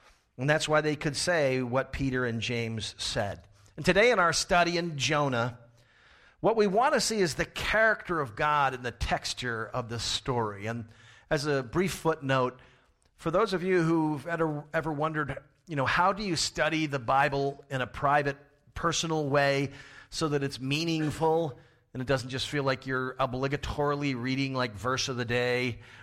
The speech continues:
What is it, or how is it that you go about, you know, walking through and reading the scriptures?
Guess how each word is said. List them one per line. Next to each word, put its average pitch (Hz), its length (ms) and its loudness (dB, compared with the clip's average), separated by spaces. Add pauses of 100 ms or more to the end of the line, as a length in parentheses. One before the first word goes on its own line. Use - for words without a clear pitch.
What 147 200 4
is 160 160 2
it, 165 160 2
or 131 80 0
how 175 300 2
is 151 100 -2
it 165 120 -2
that 123 120 -6
you 131 80 -4
go 139 200 2
about, 131 520 0
you 147 100 -4
know, 123 280 -4
walking 143 640 0
through 143 540 0
and 123 260 -4
reading 143 340 0
the 117 80 -4
scriptures? 113 640 -4